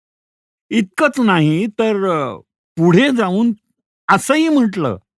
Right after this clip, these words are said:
की, "त्यामुळेच संतांच्या सभेमध्ये माझे बोल मान्यता पावतील."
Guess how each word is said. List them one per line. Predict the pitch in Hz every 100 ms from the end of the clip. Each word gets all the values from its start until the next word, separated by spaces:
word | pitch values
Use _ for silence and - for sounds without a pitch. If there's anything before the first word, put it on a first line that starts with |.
| _ _ _ _
की, | 262 233
"त्यामुळेच | - 190 247 285 214 180 220 254 - _ -
संतांच्या | - 175 185 185 269 285 254 180
सभेमध्ये | 160 131 165 151 123 143 220
माझे | 220 123 110 156 185
बोल | 113 139 202
मान्यता | 123 98 101 107 151
पावतील." | 147 156 110 -